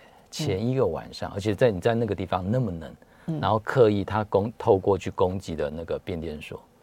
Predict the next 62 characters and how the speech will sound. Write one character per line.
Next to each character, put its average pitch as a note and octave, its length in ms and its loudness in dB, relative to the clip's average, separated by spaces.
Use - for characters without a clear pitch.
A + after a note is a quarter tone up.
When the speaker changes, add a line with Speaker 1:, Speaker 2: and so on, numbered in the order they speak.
Speaker 2:
嗯。 C3 200 -6
Speaker 1:
然 - 20 -14
后 F2 100 -2
让 G2 160 2
你 C#2 140 -8
停 C2+ 180 -10
电， D2 200 -8
那 G#2+ 140 -2
你 F2 220 -4
又 A2 220 8
冷， E2 240 -6
然 F2 120 -2
后 G#2+ 80 2
大 G#2+ 140 6
家 G2 80 6
就 G2 120 0
陷 F#2 240 -2
入 E2+ 120 -4
恐 - 260 -10
慌， D2+ 200 -6
Speaker 2:
嗯。 G#2+ 100 -4
Speaker 1:
也 F#2+ 80 0
就 - 60 -2
是 G#2+ 140 0
你 E2+ 140 -2
觉 E2 180 -2
得 F#2 140 2
应 G2 220 -4
该 F#2+ 240 6
要， F#2 300 4
啊， D2+ 220 0
一、 G2 120 -4
一、 G#2 140 -6
一、 B2+ 200 -2
一 B2 80 -2
整 F2+ 220 0
年 D#2 160 -4
到 F#2+ 180 2
来， D#2+ 160 0
你 D2 60 -6
应 D2+ 60 -6
该 F#2 80 0
要 F#2+ 100 4
休 F2+ 220 -4
息 E2 120 -10
的 D2 60 -8
时 - 120 -4
候， E2+ 80 0
全 E2 240 -10
家 E2+ 180 -2
团 D2+ 240 -10
聚 D2+ 160 -10
的 C2+ 100 -8
时 - 140 -16
候， D2 280 -12
对。 C2 240 -10
所 - 160 -2
以 G2 160 0
事 F#2 220 -6
实 G2 60 -2
上， F2+ 340 -2
呃， D2+ 300 -2